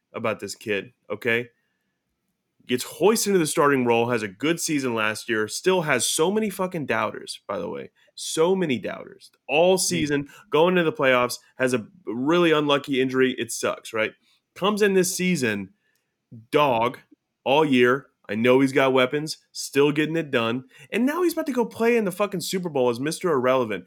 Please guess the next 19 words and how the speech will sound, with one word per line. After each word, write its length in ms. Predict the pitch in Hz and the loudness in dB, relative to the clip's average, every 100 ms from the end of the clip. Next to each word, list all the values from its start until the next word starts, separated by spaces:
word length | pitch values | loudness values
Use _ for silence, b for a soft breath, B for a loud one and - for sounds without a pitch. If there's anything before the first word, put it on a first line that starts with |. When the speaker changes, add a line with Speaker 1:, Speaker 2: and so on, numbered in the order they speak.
| B B | B B
Speaker 1:
That's 180 | 262 | -6
one 120 | 370 381 | -2 -2
of 60 | |
the 80 | 277 | -2
craziest 760 | - - 156 165 196 196 180 | -8 -6 0 0 2 0 0
underdog 480 | 165 151 151 165 170 | 0 -2 0 0 -2
stories 480 | - 175 170 160 - _ - | -4 -4 -2 -4 -8 _ -2
in 240 | 160 160 | 2 2
sports 440 | 135 - 180 175 - | 0 0 0 0 -2
history. 520 | 160 - 117 95 - _ _ _ _ - | -4 -4 -6 -8 -12 _ _ _ _ -2
That's 240 | 214 262 | -2 -2
crazy. 640 | - 196 196 175 113 - _ _ _ _ - | -4 0 2 0 -6 -10 _ _ _ _ -8
Y'all 440 | 139 226 277 262 151 | -2 0 2 0 0
are 280 | 160 165 - | 2 2 2
insane 800 | 156 160 - - 143 160 185 120 | -2 -4 -4 -4 0 2 2 0
hating. 400 | 113 104 - - _ _ _ _ _ _ - | -4 -6 -8 -18 _ _ _ _ _ _ -4
That's 180 | 233 254 | -2 -2
crazy. 580 | - 277 311 330 220 | -6 -4 0 0 0
Speaker 2:
Yeah. 100 | - | -2